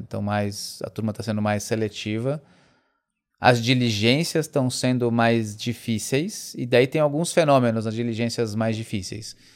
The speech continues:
Primeiro que a barra tá mais alta em termos de critério e escrutínio, e, e aí a, a gente tá vivendo um fenômeno que, s-,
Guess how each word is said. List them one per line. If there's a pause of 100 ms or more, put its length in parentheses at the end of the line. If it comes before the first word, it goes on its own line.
(720)
Primeiro
que
a
barra
tá
mais
alta
em
termos
de
critério
e
escrutínio, (1500)
e, (100)
e
aí (600)
a,
a
gente
tá
vivendo
um
fenômeno
que,
s-,